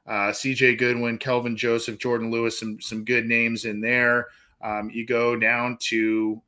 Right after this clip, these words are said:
um, you know, the, the defensive ends group. Um, you know, of course, DeMarcus Lawrence. You got Dante Fowler Junior, a guy who's been around the league, former high pick,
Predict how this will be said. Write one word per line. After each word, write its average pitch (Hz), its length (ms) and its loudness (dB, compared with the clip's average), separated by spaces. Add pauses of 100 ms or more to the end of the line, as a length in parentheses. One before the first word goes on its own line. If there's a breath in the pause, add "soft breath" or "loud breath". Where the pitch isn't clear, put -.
um, 101 460 -6 (120)
you 113 100 -8
know, 104 80 -4
the, 98 300 -4
the 104 80 -16
defensive 117 640 -4
ends 113 640 -2 (220)
group. 117 460 2 (500 soft breath)
Um, 110 460 -4
you 110 60 -6
know, 107 100 -4
of 95 100 -10
course, 131 320 2
DeMarcus 117 480 0
Lawrence. 113 600 0 (260 loud breath)
You 110 120 -6
got 135 260 4
Dante 123 400 4
Fowler 120 460 2
Junior, 120 560 0
a 110 80 2
guy 117 160 4
who's 113 100 0
been 117 140 -4
around 113 260 2
the 107 60 -2
league, 117 320 0
former 113 440 -2
high 113 280 2
pick, - 480 2